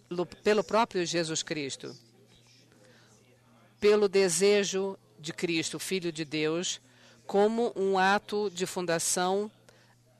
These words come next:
divino e não um desejo humano. A sociedade perfeita se, ah, proclama para si mesma alguns di-, direitos específicos, como o direito de existir como igreja,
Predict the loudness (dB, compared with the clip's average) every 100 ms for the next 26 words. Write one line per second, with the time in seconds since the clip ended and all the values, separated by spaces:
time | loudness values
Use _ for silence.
0 | _ -10 -4 -4 -2 -2 -2 -2 0 2
1 | 4 2 4 2 2 0 -2 -2 -4 -6
2 | -8 -12 -20 _ -20 _ _ _ _ -20
3 | -20 _ _ _ -2 0 0 0 0 0
4 | 0 -4 -6 -6 -2 -2 -2 -2 -4 -4
5 | -10 -16 _ -20 -20 -20 -20 _ -12 -2
6 | 0 2 2 0 -4 _ _ -6 -2 0
7 | 0 2 2 4 0 2 2 2 0 0
8 | -2 0 -2 -4 -6 -6 -6 -6 -2 0
9 | 0 -2 -2 -2 0 -2 -4 -6 -8 -8
10 | -4 -4 -2 -2 -2 -2 -4 -6 -6 -4
11 | -6 -6 -4 -6 -4 -6 -6 -6 -4 -2
12 | -2 -4 -8